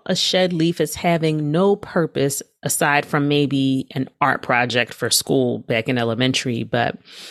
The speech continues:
now I have really grown to understand the importance of that which is shed. It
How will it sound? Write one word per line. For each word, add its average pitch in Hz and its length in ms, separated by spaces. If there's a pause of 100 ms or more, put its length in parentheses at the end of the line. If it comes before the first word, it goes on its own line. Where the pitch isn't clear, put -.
(260)
now 185 760
I 165 160
have 165 280
really 220 220
grown 185 540
to - 200
understand 165 800
the 147 140
importance - 960 (460)
of 143 240
that 170 280
which 165 280
is 143 180
shed. - 500 (960)
It 185 220